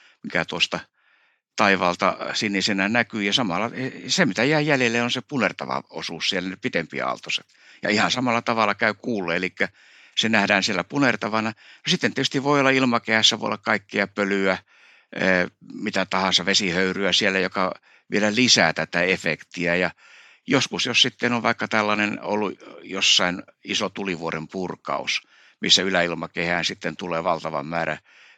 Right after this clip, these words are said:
pienhiukkasia, niin – se vielä punertaa lisää, eli ne on erityisen punertavia silloin. Ja joka tapauksessa, niin kun se on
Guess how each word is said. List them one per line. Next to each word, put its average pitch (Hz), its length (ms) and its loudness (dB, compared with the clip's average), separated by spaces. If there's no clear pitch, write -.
pienhiukkasia, 95 720 2
niin – 101 240 -2
se 131 260 4
vielä 107 200 0
punertaa 110 520 -2
lisää, 117 280 2
eli 95 180 -2
ne 101 120 -2
on 107 80 -2
erityisen 87 520 0
punertavia 78 640 -8
silloin. 82 400 -2
Ja 82 140 -4
joka - 280 -2
tapauksessa, 110 500 -2
niin 104 140 -4
kun 104 120 -8
se - 80 -2
on 98 160 -4